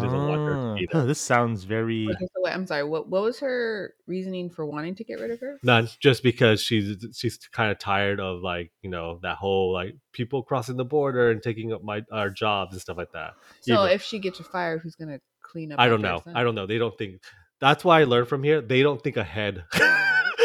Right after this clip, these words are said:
Speaker 1: So this whole film is about that, where they're, they think they're thinking logically, but they're not. Uh, so the whole film is, too,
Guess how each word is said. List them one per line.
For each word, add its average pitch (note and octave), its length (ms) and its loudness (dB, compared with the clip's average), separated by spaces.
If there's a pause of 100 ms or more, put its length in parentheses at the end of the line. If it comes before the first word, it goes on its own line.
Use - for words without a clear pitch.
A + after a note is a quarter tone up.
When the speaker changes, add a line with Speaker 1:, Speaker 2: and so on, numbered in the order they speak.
(120)
Speaker 1:
So E3+ 100 8
this D3+ 160 8
whole F3+ 160 10
film F3 220 8
is C3+ 100 6
about B2 360 6
that, D#3 200 6
where B2 220 10
they're, A#2 280 8 (260)
they B2+ 120 10
think D#3+ 420 8
they're C3 180 10
thinking A#2 600 0 (340)
logically, C3 800 6
but A#2+ 200 2
they're A#2 140 10
not. F2 440 0 (400)
Uh, G2+ 380 4 (140)
so A#2+ 320 10 (200)
the B2 80 0
whole D#3 120 10
film C#3+ 280 6
is, A#2+ 360 6
too, B2 600 6